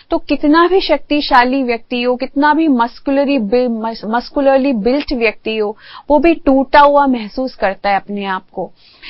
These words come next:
तो आत्मा की शक्ति, आत्मा की विल पावर से ही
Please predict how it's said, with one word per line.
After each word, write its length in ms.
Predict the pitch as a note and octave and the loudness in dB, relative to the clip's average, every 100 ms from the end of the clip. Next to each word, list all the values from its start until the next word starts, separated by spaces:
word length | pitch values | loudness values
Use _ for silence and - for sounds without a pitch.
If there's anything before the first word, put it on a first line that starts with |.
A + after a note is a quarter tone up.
| - D#4+ | -6 -2
तो 180 | - - | 0 2
आत्मा 500 | A3+ A#3+ D#4+ D4+ E4+ | 2 2 2 2 2
की 180 | - D#4+ | 2 0
शक्ति, 460 | C#4+ B3 - C#4 | 0 -2 -2 2
आत्मा 440 | C4 A#3 B3+ C4 C#4 | 4 4 2 -4 -2
की 220 | D4 C4 | -2 0
विल 260 | A3 A#3+ | 2 2
पावर 440 | C4+ A#3 A3 A3 A#3+ | 2 4 4 2 -4
से 280 | - B3 A#3+ | -6 -4 -2
ही 300 | B3 D#4 | -2 -2